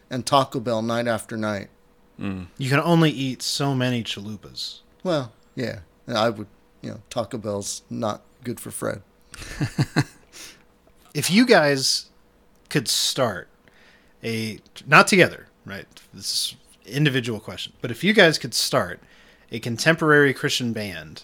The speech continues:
Speaker 3: right? And it was guaranteed that you guys were going to break into radio station circulation, right? You guys were gonna land somewhere on the C C M chart. What do you think you guys would do differently?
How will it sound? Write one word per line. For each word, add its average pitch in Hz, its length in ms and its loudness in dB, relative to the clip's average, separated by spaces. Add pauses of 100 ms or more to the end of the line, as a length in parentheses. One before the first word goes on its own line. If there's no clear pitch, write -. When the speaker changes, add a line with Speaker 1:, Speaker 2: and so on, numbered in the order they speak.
(160)
Speaker 3:
right? 95 260 -12
And 113 140 -10
it 113 40 -8
was 113 120 -6
guaranteed 160 840 4 (560)
that 113 140 -6
you 117 100 -2
guys 127 220 4
were 120 100 0
going 117 360 0
to 107 520 -6 (640)
break 143 300 4
into 123 920 0 (420)
radio 123 300 2
station 120 460 -2
circulation, 101 800 -6 (400)
right? 110 180 -6
You 110 120 -6
guys 127 240 4
were 123 80 -2
gonna 123 160 2
land 127 400 2
somewhere 131 880 2 (340)
on 117 140 -4
the 113 60 -2
C 143 180 0
C 123 200 0
M 123 140 2
chart. 101 240 -6
What 127 80 0
do 180 60 4
you 185 80 4
think 185 160 0
you 170 80 -2
guys 151 180 4
would 139 100 -6
do 135 120 -4
differently? - 420 -8